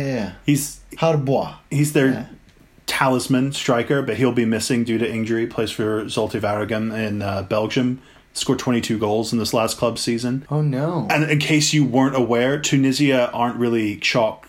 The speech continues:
Speaker 2: full of, uh, goal-scoring center forwards.
Speaker 1: What?
Speaker 2: So, as I mentioned, Wabi Kazri will be, uh, playing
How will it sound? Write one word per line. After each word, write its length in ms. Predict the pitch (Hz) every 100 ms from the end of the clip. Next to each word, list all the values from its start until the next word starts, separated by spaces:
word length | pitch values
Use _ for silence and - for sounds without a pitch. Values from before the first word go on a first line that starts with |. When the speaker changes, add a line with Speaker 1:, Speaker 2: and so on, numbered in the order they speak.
| -
Speaker 2:
full 540 | - - 117 110 107
of, 280 | 113 101 98
uh, 460 | 101 98 95 92 - -
goal-scoring 720 | 113 107 - - 110 107 98
center 260 | 98 113 98
forwards. 680 | - 104 113 143 147 - 143
Speaker 1:
What? 140 | 147
Speaker 2:
So, 400 | 123 110 104 104 -
as 160 | 107
I 60 | 113
mentioned, 360 | 123 127 110 95
Wabi 220 | 101 -
Kazri 500 | - 135 147 110 110
will 120 | 110
be, 240 | 120 120 120
uh, 260 | 120 120 120 - - - - -
playing 480 | 139 127 123 131